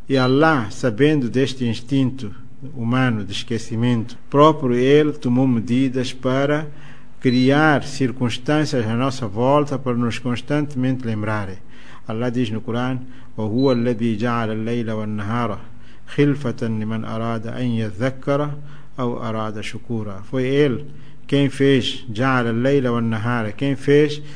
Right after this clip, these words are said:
a noite e o dia, خلفة, que substituíssem uma a outra, que uma seguisse a outra. Assim, acaba o dia, logo entra a noite, acaba a noite, entra logo o dia, e é um processo permanente.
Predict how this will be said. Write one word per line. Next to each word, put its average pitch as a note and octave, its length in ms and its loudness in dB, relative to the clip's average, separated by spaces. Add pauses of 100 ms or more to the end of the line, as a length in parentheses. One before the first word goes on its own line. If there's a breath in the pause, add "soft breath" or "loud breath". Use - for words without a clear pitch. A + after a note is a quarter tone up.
(360 loud breath)
a B2 180 -2
noite D3 460 6
e - 20 6
o A#2+ 100 4
dia, B2+ 340 4
خلفة, C3 680 2 (600 loud breath)
que C#3 360 4 (320 loud breath)
substituíssem C#3 920 0
uma C#3+ 260 2
a - 20 6
outra, A#2+ 400 4
que B2 260 -4
uma D#3 240 2
seguisse C#3 420 0
a B2+ 60 2
outra. B2+ 460 4 (440 loud breath)
Assim, B2+ 260 -2
acaba C3 500 2
o A#2 40 2
dia, B2+ 360 2
logo A#2+ 300 2
entra A#2 260 0
a - 20 -2
noite, A2 340 -4
acaba A#2+ 300 0
a - 20 0
noite, B2+ 320 0
entra A#2+ 200 -2
logo A2+ 300 0
o G#2 40 -4
dia, A2+ 240 2
e A2+ 300 0 (320 loud breath)
é C3 100 2
um C#3 140 4
processo B2+ 580 0
permanente. B2 720 2